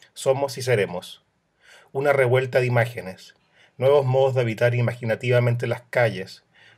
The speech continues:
nuevas conversaciones, nuevos gestos. O quizás no nuevos, pero sí de hacia habilidades antes más subterráneas,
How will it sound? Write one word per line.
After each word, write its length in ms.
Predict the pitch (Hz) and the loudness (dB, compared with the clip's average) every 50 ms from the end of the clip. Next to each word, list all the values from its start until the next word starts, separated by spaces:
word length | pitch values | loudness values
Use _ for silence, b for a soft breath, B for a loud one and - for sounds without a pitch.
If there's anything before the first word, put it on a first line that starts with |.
| b | b
nuevas 260 | 127 127 131 135 120 120 | -2 0 0 0 0 0
conversaciones, 920 | - 135 120 117 117 - - - - 131 117 107 101 98 98 - - b b b b b _ | -2 -2 -2 -2 -4 -4 -8 -8 -4 -2 -2 -2 -4 -6 -10 -14 -20 b b b b b _
nuevos 260 | - 127 123 123 120 | -4 0 0 0 0
gestos. 640 | 120 - - 110 - - _ - 107 101 - - _ _ _ _ _ _ _ _ b b b b b b b - | -2 -4 -4 -6 -6 -6 _ -16 -16 -16 -16 -18 _ _ _ _ _ _ _ _ b b b b b b b -10
O 140 | 131 123 | -8 -6
quizás 260 | 120 123 - 190 185 180 | -6 0 4 4 6 6
no 100 | 185 190 | 6 6
nuevos, 600 | 190 196 196 165 120 104 104 - - - - - | 6 8 6 6 6 4 0 -4 -8 -14 -12 -8
pero 240 | - 120 123 120 | -4 -2 -2 -2
sí 320 | 120 - 160 170 180 180 180 B B B B - | -2 -4 -4 -4 -4 -6 -8 B B B B -10
de 140 | 123 120 127 | -4 -2 -2
hacia 220 | 123 - - 123 | -2 0 0 0
habilidades 680 | 113 117 117 110 110 113 120 127 135 135 135 127 123 | 0 0 -2 -6 -4 0 2 4 6 6 4 4 2
antes 280 | - 139 123 123 139 120 | 0 -2 0 0 0 0
más 200 | 117 117 120 120 | 0 -2 -2 -4
subterráneas, 880 | - 139 - - 151 143 131 135 123 110 101 98 98 - - - _ | -4 -8 -2 0 0 4 4 4 4 4 2 -2 -8 -10 -12 -18 _